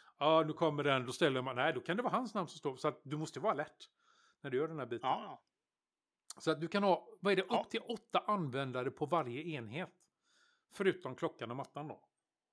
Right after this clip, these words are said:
Speaker 2: Ja. Ja, det, jag ska kolla upp lite här faktiskt.
Speaker 1: Mm.
Speaker 2: Eh, spännande,
Speaker 1: Ja.
Speaker 2: Daniel, faktiskt, får jag säga.
Speaker 1: Har du några mer frågor?
Speaker 2: Nej.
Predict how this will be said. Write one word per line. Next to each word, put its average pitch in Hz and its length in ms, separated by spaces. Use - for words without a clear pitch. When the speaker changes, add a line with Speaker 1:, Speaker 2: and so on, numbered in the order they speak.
Speaker 2:
Ja. 180 240
Ja, 160 100
det, 180 320
jag 170 320
ska 190 260
kolla 226 240
upp - 140
lite 208 220
här 165 140
faktiskt. 131 380
Speaker 1:
Mm. 156 160
Speaker 2:
Eh, 143 760
spännande, 156 560
Speaker 1:
Ja. 147 100
Speaker 2:
Daniel, 190 340
faktiskt, 151 500
får - 140
jag 147 60
säga. 165 120
Speaker 1:
Har 139 60
du 208 60
några 233 120
mer 226 340
frågor? 277 380
Speaker 2:
Nej. 156 300